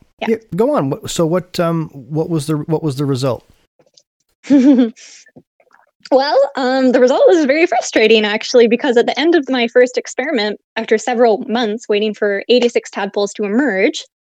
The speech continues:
Speaker 1: five out of the eighty-six had S L S. I mean, this was great. Like, we want, <laughs> we want the tadpoles to be healthy, but it was incredibly frustrating because b-, before I started that experiment, there was a sixty-eight percent prevalence rate of S L S in the metamorphs.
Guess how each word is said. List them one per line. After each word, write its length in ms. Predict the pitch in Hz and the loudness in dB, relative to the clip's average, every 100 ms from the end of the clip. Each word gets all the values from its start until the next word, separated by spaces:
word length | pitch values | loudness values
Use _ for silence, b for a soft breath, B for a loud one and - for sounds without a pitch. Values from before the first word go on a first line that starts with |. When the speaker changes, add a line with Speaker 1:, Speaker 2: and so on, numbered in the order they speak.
| _ | _
Speaker 1:
five 460 | - 226 240 254 | -10 -4 0 0
out 140 | - 214 | 2 0
of 80 | |
the 120 | 196 214 | 0 0
eighty-six 480 | 196 202 208 - | 0 -2 -6 -6
had 200 | - 202 | -8 -8
S 240 | 196 190 208 | -6 -8 -6
L 100 | - | -6
S. 320 | - - - _ _ _ b _ _ - | -8 -12 -20 _ _ _ b _ _ -2
I 40 | |
mean, 180 | 311 269 | 2 2
this 140 | 226 - | 2 2
was 160 | 269 | 0
great. 520 | 202 277 254 196 294 | 2 0 2 0 0
Like, 160 | 226 202 226 | 0 -2 0
we 120 | 233 | 0
want, 460 | 202 269 339 - - | 2 0 0 -6 -16
<laughs> 120 | - 320 | -2 2
we 100 | 330 | 4
want 240 | 294 330 | 4 2
the 60 | 302 | -2
tadpoles 440 | 330 247 254 269 | 0 0 0 0
to 80 | 262 | 0
be 120 | 220 | -2
healthy, 520 | 214 285 - 208 202 b b b _ _ - | 0 -2 0 0 0 b b b _ _ 0
but 140 | 262 | 4
it 20 | |
was 160 | 247 233 | 6 6
incredibly 400 | 240 302 415 208 | 2 2 2 0
frustrating 460 | 311 339 - 202 196 | 0 -2 0 0 -2
because 320 | 202 202 185 _ _ 208 | -2 -4 -4 _ _ -14
b-, 140 | 202 196 190 | -12 -8 -2
before 300 | 262 - 254 | 0 2 0
I 100 | 214 | 0
started 520 | - 208 208 240 202 | -4 -4 -2 0 -2
that 140 | 196 | -4
experiment, 720 | 196 - - 302 208 190 190 | -6 -8 -6 -4 -4 -6 -6
there 120 | 214 233 | 0 2
was 100 | 208 | 0
a 60 | |
sixty-eight 600 | 202 247 247 - 214 208 | -4 -6 -6 -4 -2 -2
percent 360 | - 208 202 202 | -4 -8 -10 -10
prevalence 460 | 220 202 208 - 196 | -6 -6 -6 -8 -6
rate 140 | - | -6
of 60 | - | -6
S 160 | 190 185 | -10 -8
L 100 | 196 | -8
S 160 | 190 | -10
in 60 | 190 | -10
the 60 | |
metamorphs. 580 | 196 190 - - 240 - | -8 -8 -10 -16 -16 -20